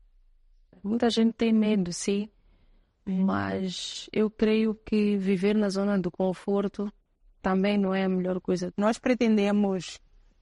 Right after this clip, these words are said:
Speaker 2: formar, capacitar jovens mulheres, ah, com matérias para poderem criar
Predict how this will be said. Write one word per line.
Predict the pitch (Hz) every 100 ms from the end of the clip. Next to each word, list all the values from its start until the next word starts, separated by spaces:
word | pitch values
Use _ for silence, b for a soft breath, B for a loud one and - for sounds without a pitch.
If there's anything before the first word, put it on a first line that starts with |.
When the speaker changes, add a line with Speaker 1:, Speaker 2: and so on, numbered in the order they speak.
| _ - -
Speaker 2:
formar, | - 240 233 220 208 190 165
capacitar | 185 190 - 214 214 208 196 185 -
jovens | 160 190 190 185 175 170 170 -
mulheres, | 180 196 208 202 202 202 226 370 - - _ _ _ _ _ -
ah, | 202 202 202 185
com | - 233
matérias | 233 240 233 226 226 233 233 - _ _
para | 220 220 226
poderem | 220 226 170 185 196 202 208 208 208 _ _ _
criar | - 226 208 202 202